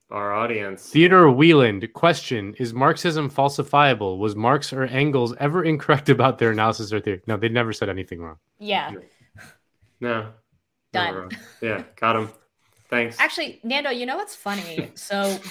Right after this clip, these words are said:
Speaker 3: we, on the Jacobin Show, like, when we first started, we were like, "We should open it up to questions from the audience," 'cause, like, Weekends does that, and it seems so fun.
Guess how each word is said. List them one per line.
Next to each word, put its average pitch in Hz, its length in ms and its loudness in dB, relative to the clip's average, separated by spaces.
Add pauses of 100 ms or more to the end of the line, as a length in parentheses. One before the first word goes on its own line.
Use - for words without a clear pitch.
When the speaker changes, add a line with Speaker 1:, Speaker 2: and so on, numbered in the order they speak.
Speaker 3:
we, 320 420 -4 (380)
on 254 120 0
the 370 60 -6
Jacobin 220 420 -4
Show, 170 440 -4
like, 175 240 -4
when 196 100 -8
we 240 140 -10
first 320 240 -14
started, 180 360 -6
we 180 80 -10
were 180 80 -8
like, 175 260 -10
"We 294 140 -6
should - 160 -10
open 262 240 -6
it 226 120 -4
up 214 160 -4
to 220 80 -12
questions 208 540 -6
from 214 100 -14
the 208 120 -10
audience," 247 500 -6
'cause, 208 180 -10
like, 196 180 -6
Weekends 269 420 -6
does 196 220 -6
that, 190 260 -4
and 202 80 -8
it 202 120 -12
seems 262 280 -12
so 233 160 -4
fun. 214 520 -6